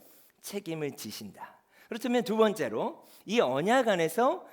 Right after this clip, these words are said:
하나님이 어떻게 우리를 친밀함으로 초대하시는가?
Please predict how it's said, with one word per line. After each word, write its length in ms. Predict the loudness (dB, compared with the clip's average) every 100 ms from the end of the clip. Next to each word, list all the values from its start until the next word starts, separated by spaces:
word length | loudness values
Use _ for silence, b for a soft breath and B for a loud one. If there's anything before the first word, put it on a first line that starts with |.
| B B
하나님이 400 | 2 2 4 2
어떻게 600 | 4 0 0 -4 -2 -2
우리를 420 | -2 0 0 0
친밀함으로 840 | -2 -4 -2 0 2 2 2 -2 -2
초대하시는가? 1200 | -6 -12 -10 -8 -6 -6 -8 -8 -4 -4 -4 -12